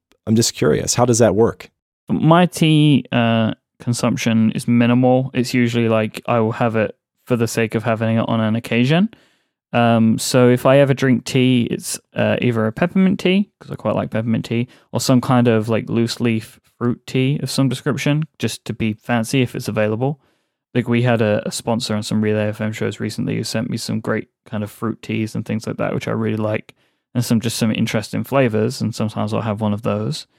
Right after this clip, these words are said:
Speaker 2: But other than that, like, if I'm gonna drink, like, a, a black tea, I'll go for an Earl Grey.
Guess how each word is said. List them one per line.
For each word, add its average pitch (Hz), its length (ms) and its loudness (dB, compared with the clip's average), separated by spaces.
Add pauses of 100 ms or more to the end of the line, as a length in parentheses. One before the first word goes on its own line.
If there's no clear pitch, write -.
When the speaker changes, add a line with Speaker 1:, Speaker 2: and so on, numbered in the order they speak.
(340)
Speaker 2:
But 123 260 4
other 160 220 4
than 127 240 4
that, 120 540 4
like, 120 200 0
if 123 80 0
I'm 120 140 4
gonna 117 240 2
drink, 113 280 0
like, 113 220 -6
a, 107 320 0 (400)
a 117 60 -6
black 117 400 -2
tea, 110 480 -4 (240)
I'll 113 160 -2
go 110 220 0
for 113 160 -4
an 110 120 0
Earl 113 220 2
Grey. 127 480 -2